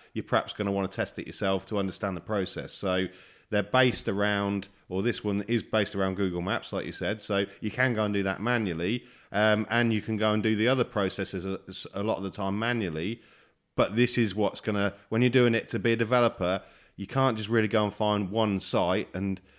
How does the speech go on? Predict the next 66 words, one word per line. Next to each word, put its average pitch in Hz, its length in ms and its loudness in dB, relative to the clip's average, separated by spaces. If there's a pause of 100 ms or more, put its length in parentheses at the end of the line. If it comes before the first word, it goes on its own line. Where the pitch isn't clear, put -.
(100)
you 104 80 -6
know, 95 100 0
like, 95 240 2
think 101 240 -2
it's - 120 -6
gonna 95 200 -2
work, 90 520 0
you 101 60 -8
know, 90 80 -6
you 87 260 -6
have 92 240 -4
to 98 80 -8
go 87 100 -2
and 87 80 -4
find 92 240 -4
lots 110 280 0
of 95 80 -6
sites 85 420 -4
and 92 100 -6
then 92 140 -2
filter 98 420 -2
it - 100 -14
through 95 140 -4
the 87 60 -4
process. 104 540 -4
You 95 60 -4
need 95 180 -2
to 95 200 -2 (280)
put - 180 2
them 110 140 2
in 110 100 4
at 101 220 -2 (260)
the 104 100 0
hopper 120 340 2
at 98 100 0
the 92 80 -6
top, 113 300 0
and 98 100 -2
then 98 240 -2 (200)
they 107 120 2
have 101 160 -2
to 104 80 -2
work 107 360 0
their 98 100 -2
way 98 160 2
down 104 260 2
to 95 80 -10
the 98 100 0
one 107 260 2
that 98 120 0
actually 98 300 -6
works 95 320 -2
at 85 60 -8
the 101 60 -2
end. 92 180 -2
And 90 100 -4
that 117 160 -4
process 104 360 -4
might 95 160 -4
start 95 180 -4
with 78 100 -10
a 85 40 -10
hundred 104 340 0
sites, - 340 -8
mightn't 92 260 -6
it? - 60 -20